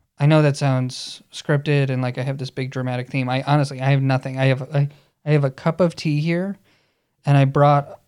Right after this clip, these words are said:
my bottle of honey from the kitchen into this office with me just to sit down in front of a microphone and talk, because the fact is, I'm sitting here at night about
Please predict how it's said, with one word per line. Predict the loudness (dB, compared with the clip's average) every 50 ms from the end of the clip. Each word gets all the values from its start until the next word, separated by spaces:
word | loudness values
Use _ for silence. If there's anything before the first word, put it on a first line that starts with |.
| _ -20 _ _ _ -2
my | 2 2 2
bottle | 2 2 2 2 2 2 0 0
of | -2 -2
honey | -2 0 0 2 2 2 0 -2
from | -4 -4 -4 -4 -4 -4 -6 -8 -8 -8
the | -10
kitchen | -8 -4 -4 -4 -2 -2 -2 -4 -4 -4 -2
into | 0 2 2 4 2 2 0 -2 -6 _ _ _ _ -6 -4 -2 -2 -2 -2 -4 -8 -12 -14 _
this | -4 -4 -4 0
office | 0 0 0 0 -2 -6 -8 -6
with | -6 -6
me | -4 -6 -6
just | -4 -4 -6 -6 -6 -8
to | -10 -10 -8
sit | -8 -6 -6 -6 -4 -4
down | -2 -2 -2 -2 -4
in | -6 -6
front | -6 -6 -4 -2
of | 0
a | 0
microphone | 0 0 -2 -2 -4 -4 -2 0 0 -2 -4 -6 -14 -20 -20 -20 -20 _ _ -4
and | -2 0 0
talk, | 0 0 0 0 -2 -2 -6
because | -8 -10 -6 -4 -2 -2 -2 -2 -4 -6 -8 -12 -16 _ _ _ _ _ _ _ _ _ _ _ _ _ _ _ _
the | -4 -2 0
fact | 2 2 2 0 0 -2 -4
is, | -4 -4 -4 -4 -6 -6 -6 -8 -10 -14 -16 -18 _ _ _ _ _ _ _ _ _ _ _ _ _ _ _ _ _ _ _ _ _ _ _ _ _ _ _ _ _ -8 -2 0
I'm | 2 2
sitting | 2 0 -2 -2 0 0 0
here | 0 2 2 2
at | 2 2 2 0 -2 -2 -2
night | -2 -2 -2 -2 -4 -6 -10 -14 -20 -20 _ _ _ _ _ _ _ _ _ _ _ _ _ _ _ _ _ _ _ _ _ _ _ _ _ _ _ _ _ _ _ _ _ _ _ _ _ _ _ _ _
about | -2 0 2 2 4 4 4 4 2 0 -4 -8